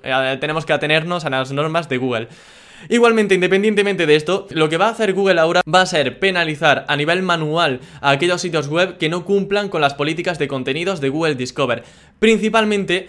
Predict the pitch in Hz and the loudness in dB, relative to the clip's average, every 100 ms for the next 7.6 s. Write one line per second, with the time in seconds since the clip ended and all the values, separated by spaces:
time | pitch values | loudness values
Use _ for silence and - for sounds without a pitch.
0 | - 156 151 156 147 147 139 139 135 214 | -4 -2 0 0 2 0 0 -2 0 0
1 | 190 139 143 185 151 139 139 156 156 147 | 0 0 0 0 2 0 0 0 -2 -2
2 | 147 147 147 139 143 139 135 160 151 - | -2 -2 -2 -2 0 0 0 0 0 0
3 | 127 135 143 135 139 139 123 170 180 175 | 0 0 -2 -2 -4 -2 -2 -2 -4 -6
4 | 160 147 151 - - - - 220 214 208 | -4 -4 -4 -10 -20 -20 -6 0 2 2
5 | 208 202 208 185 196 190 139 151 143 139 | 2 0 -4 -2 -2 -4 -2 0 0 -2
6 | 175 170 135 160 190 196 180 185 185 156 | -4 -4 -4 -6 -6 -6 0 0 0 -2
7 | 139 120 127 127 - - | -2 -2 -2 -6 -6 -12